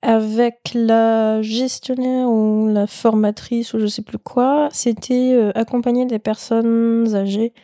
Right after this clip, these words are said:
en situation de solitude et d'isolement.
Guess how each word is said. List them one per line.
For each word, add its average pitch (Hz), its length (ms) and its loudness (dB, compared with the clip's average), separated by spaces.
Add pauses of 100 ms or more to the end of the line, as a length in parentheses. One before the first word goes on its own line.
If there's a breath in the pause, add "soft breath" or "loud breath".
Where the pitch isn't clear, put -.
(240 soft breath)
en 214 80 0
situation 214 680 -2 (400 soft breath)
de 220 360 2 (140)
solitude 240 800 -2
et 226 100 -4
d'isolement. 214 480 0